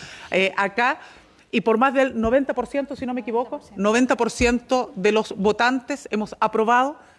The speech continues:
desarrollar nuestro próximo congreso, eh, nuestro próximo proceso electoral como cut, con votación universal, y por lo tanto todos quienes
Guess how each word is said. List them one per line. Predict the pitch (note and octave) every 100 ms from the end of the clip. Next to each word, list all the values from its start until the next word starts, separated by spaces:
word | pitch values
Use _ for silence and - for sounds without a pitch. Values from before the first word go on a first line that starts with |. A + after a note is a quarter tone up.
| _
desarrollar | B3+ C4 C4 B3+ B3
nuestro | A#3+ -
próximo | A#3 G#3+ G#3+ G#3
congreso, | G3 F#3+ G#3 - G#3 G#3 -
eh, | F3 F3+
nuestro | F3+ G3+
próximo | A3 G#3+ G#3
proceso | F#3+ - G#3+ G#3
electoral | F#3+ G3 F3+
como | - F#3
cut, | E3+ B3 - - - _
con | G#3
votación | F#3+ G#3 G3 - A#3 A#3+ A3+
universal, | G3 G3 F#3 E3+ - A3 B3 - - -
y |
por | G3+ G3+
lo | G3+
tanto | G#3+ A3+ - A3+
todos | - C#4+ D#4 D#4+ - - _ _ _
quienes | B3+ A3 D#3 D3 -